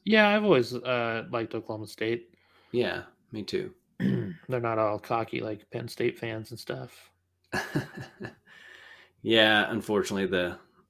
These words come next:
Speaker 2: the idiots always get the most attention.
Speaker 1: Yeah.
Speaker 2: Oh, dude, we, before we, uh, move on to the Big Tens, uh, shout out to your cousin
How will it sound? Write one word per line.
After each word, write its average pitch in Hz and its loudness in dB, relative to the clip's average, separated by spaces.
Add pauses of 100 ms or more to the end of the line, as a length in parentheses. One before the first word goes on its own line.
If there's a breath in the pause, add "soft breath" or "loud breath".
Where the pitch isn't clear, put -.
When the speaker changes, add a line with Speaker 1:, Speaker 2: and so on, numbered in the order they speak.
(540)
Speaker 2:
the 98 0
idiots 87 -2
always 80 -2
get 82 -4
the 82 -10
most 80 -6
attention. 82 -8 (840 loud breath)
Speaker 1:
Yeah. - -10 (300)
Speaker 2:
Oh, 254 12
dude, 202 10
we, 190 12
before 202 8
we, 180 12
uh, 147 8
move 151 8
on 151 8
to 135 4
the 127 4
Big 131 4
Tens, 143 2
uh, 113 0
shout 156 2
out 160 4
to 185 12
your 185 12
cousin 196 10